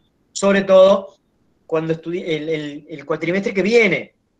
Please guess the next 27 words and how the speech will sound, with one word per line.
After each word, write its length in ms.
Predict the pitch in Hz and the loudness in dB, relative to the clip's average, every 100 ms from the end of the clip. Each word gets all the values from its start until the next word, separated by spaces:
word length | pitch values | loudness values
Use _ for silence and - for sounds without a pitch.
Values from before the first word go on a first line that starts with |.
| _ _ _ _ _ | _ _ _ _ _
cuando 220 | 143 139 | -6 -2
veamos 380 | 151 180 202 220 | 2 4 4 4
los 160 | 190 170 | 2 2
músculos 440 | 196 196 190 170 | -2 -2 0 2
del 160 | 151 151 | 0 -4
cuello, 540 | 220 220 208 170 175 | 0 2 2 2 0
los 100 | 151 | 0
más 140 | 156 156 | -6 -8
importantes 760 | 139 156 160 202 196 180 160 | -8 -8 -2 0 2 -2 -6
y 20 | 143 | -10
demás, 240 | 151 175 | -4 -4
más 200 | 175 196 | -2 -4
allá 100 | 208 | -4
que 80 | 190 | -2
algunas 280 | 160 196 170 | -2 -2 -4
cosas 300 | 196 196 170 | -4 -6 -6
estamos 240 | 175 170 | -6 -8
viendo 240 | 135 165 175 | -8 -6 0
ahora 420 | 156 131 135 - _ | 0 0 -4 -12 _
que 80 | 127 | -20
tienen 200 | 135 127 | -20 -8
que 80 | 135 | -6
ver 100 | 139 | -4
con 120 | 160 | -6
el 80 | 175 | 0
cuello, 280 | 170 156 165 | 0 2 2
pero 280 | 170 170 | 4 2